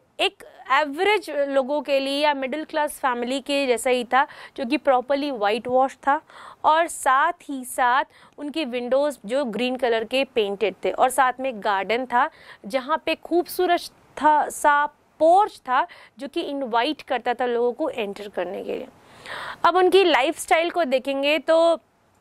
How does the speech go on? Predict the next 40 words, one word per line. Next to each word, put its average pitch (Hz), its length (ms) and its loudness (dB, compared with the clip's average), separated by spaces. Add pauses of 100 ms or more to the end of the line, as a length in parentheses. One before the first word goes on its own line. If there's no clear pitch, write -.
(420)
उनकी 311 240 0
लाइफस्टाइल 285 540 2
बहुत 269 300 0
अच्छी 285 240 -6
नहीं 269 340 -6
थी, 311 140 0
जैसे 269 240 -2
कि 247 140 -6
मैंने 247 200 -2
आपको 240 180 -4
बताया 226 400 2 (400)
कि 311 140 2
they 294 160 4
have 294 240 2
rented 262 400 -4
half 262 440 2
of 269 200 2 (100)
the 269 140 2 (220)
portion 247 580 0
to 294 60 -4
meet 240 380 -4 (100)
their 254 180 4 (200)
end 226 240 -4
needs। 190 280 -8 (380)
तो 311 120 2
मंथ 269 320 2 (100)
की 320 80 -4
एंड 269 320 -2
नीड्स 269 300 -2
को - 100 -6
मीट 247 220 -4
करने 226 320 0
के 240 100 0
लिए 247 80 2
वो 233 160 0
लोग 214 180 -2
क्या 220 120 -4
करते 208 260 -4
थे, 294 100 4
रेंट 220 260 0